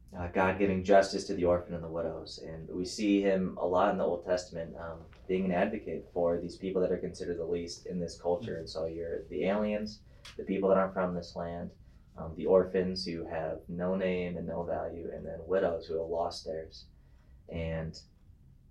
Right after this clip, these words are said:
I think it's easy for a lot of people too. Um, you can look at the Old Testament God and see, look at it as, like, something different than what the New Testament God is, because there's a lot of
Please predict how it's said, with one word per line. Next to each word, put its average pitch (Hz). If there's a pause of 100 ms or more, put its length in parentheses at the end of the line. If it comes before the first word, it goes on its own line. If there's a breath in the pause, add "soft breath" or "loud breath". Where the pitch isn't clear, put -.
(360)
I 104
think 120
it's 113
easy 113
for -
a -
lot 92
of 92
people 98
too. 87 (140)
Um, 80 (180)
you 90
can 95
look 98
at 98
the 92
Old 90
Testament 82
God 82
and 82
see, - (260)
look -
at 104
it 98
as, 90
like, 87
something 90
different -
than -
what -
the -
New -
Testament -
God -
is, -
because - (960)
there's 92
a 90
lot 92
of 87